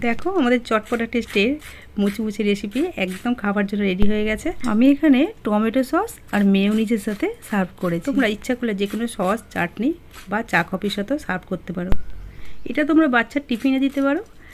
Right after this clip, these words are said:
সকাল সন্ধ্যা চায়ের সাথে খেতে পারো, যখনই খাও না কেন খেতে কিন্তু অসাধারণ লাগে। তাহলে বন্ধুরা, তোমরা একদিন এইভাবে বানিয়ে খেও আর আমাকে কমেন্ট করে জানিও রেসিপিটা তোমাদের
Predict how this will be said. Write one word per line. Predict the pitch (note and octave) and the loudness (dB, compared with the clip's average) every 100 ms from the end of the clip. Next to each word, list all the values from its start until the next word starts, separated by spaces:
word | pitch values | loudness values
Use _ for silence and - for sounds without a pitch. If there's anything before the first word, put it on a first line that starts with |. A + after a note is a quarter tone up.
| - - | -8 -4
সকাল | B3 D4 | -2 -2
সন্ধ্যা | C#4+ D4+ D4 - | 0 2 2 0
চায়ের | G#3+ G#3+ | -2 -2
সাথে | C4 B3 | -4 -4
খেতে | B3+ B3+ C4 | -4 -2 -2
পারো, | C4+ G4+ - - - - G#3+ G3 | -2 -4 -12 -20 -20 -8 -6 -2
যখনই | A#3 A#3 E4+ F#4+ | -4 0 0 0
খাও | - B3 | -2 0
না | A#3+ G#3+ | 0 0
কেন | G3+ D4 - - | 0 -2 -4 -6
খেতে | G#3+ G3+ C4+ | -4 -2 -2
কিন্তু | A#3+ G#3 D#4+ F4 G#3+ | -2 -2 -4 -4 -6
অসাধারণ | G#3+ A#3 A3 F#3+ G3 F#3+ F3+ | -6 -2 -2 0 0 0 -2
লাগে। | F3 F3 F#3 - - - - - - - | -2 0 0 -2 -10 -16 -14 -12 -12 -10
তাহলে | A3 G#3+ G#3+ | -8 -6 -6
বন্ধুরা, | G#3+ G#3+ G#3+ C#4 A4+ _ - - | -6 -6 -6 -8 -12 _ -20 -14
তোমরা | - G#3 G#3+ - | -8 -8 -8 -12
একদিন | F#3 - A3 - | -14 -10 -12 -8
এইভাবে | F#3+ G3+ A3 | -6 -6 -6
বানিয়ে | G3+ G3 G3+ G#3+ | -6 -4 -6 -8
খেও | - A3 E4+ - - - - | -8 -6 -6 -10 -20 -18 -10
আর | F3 | -8
আমাকে | F3+ F#3 G3 G3+ | -8 -10 -10 -8
কমেন্ট | G3+ C#4 | -4 -4
করে | - A#3+ F#3 | -4 -6 -4
জানিও | G3 G#3 G#3 F4+ _ _ - | -4 -4 -6 -8 _ _ -12
রেসিপিটা | F#3 G3 G3+ G3+ F#3+ | -12 -10 -10 -8 -8
তোমাদের | G3 F#3+ | -8 -8